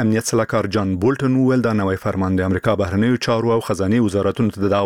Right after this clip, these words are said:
واک ورکوي چې پر سره راوونکو مناسب بندیزونه ولګوي، لکه د هغو د شتمنیو کنګل کول او له سفرونو راګرځول. د امریکا پوځي او امنیتي چارواکو خبرداری ورکړی دی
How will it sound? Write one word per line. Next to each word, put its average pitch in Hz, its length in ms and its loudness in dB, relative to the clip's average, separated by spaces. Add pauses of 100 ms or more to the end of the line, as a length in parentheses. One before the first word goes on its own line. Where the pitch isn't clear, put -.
واک 127 220 0
ورکوي 127 340 0
چې - 560 -8
پر 107 140 0
سره 101 200 0
راوونکو 127 640 2
مناسب 98 440 0
بندیزونه 92 420 0
ولګوي، 95 520 2
لکه 90 200 -2
د 80 100 -4
هغو 92 240 0
د - 100 -4
شتمنیو 98 480 0
کنګل 95 380 0
کول 139 240 2
او 143 40 2 (100)
له - 100 -2
سفرونو 98 480 0
راګرځول. 90 580 -2 (560)
د 113 220 0
امریکا - 300 -2
پوځي 101 320 2
او 101 120 0
امنیتي 101 300 -2
چارواکو 104 400 -2
خبرداری 95 460 0
ورکړی 117 340 0
دی 117 60 2